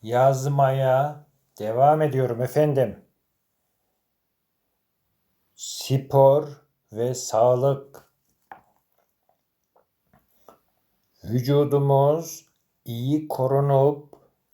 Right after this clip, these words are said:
gözetildiğinde olumlu cevaplar verir. Spor yapmak sağlıklı bir yaşam sürdürebilmek için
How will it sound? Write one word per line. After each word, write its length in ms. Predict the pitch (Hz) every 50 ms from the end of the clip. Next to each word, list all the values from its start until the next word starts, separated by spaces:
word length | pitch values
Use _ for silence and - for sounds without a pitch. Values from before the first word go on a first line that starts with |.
| _ _ -
gözetildiğinde 1600 | - 113 113 110 120 127 123 127 - 131 123 123 120 123 127 123 123 131 139 135 131 117 120 127 131 135 139 147 151 151 - - _ _ _ _ _ _ _ _ _ _ -
olumlu 760 | - 123 123 131 127 127 139 135 135 127 123 120 127 139 139
cevaplar 800 | 131 123 127 127 131 127 123 - - 113 110 113 123 135 127 120
verir. 760 | 117 117 123 117 127 135 139 143 127 - - - - _ _ _ _ _ _ _ _ _ _ _ _ _ _ _ _ _ _ _ _ _ _ _ _ _ _ _ _ _ _ _ _ _ _ _ _ -
Spor 680 | - - - - - 131 - - - 143 147 160 160 156
yapmak 1080 | 156 139 135 135 135 135 - - 127 123 127 135 147 156 151 - - - - _ - _ _ _ _ _ _ _
sağlıklı 1040 | _ - - - - - 110 117 127 135 135 139 143 139 143 - 151 151 156 143 120
bir 180 | 127 127 135 135
yaşam 800 | 135 131 127 131 123 127 - - 131 135 143 151 151 135 139 - _ _ _ _ _ _ _ _ _ _ _ _
sürdürebilmek 1200 | _ - - - - 120 120 120 117 117 120 123 131 131 127 127 123 123 127 131 143 143 143 139
için 640 | 135 120 - - - - 131 135 139 147 151 160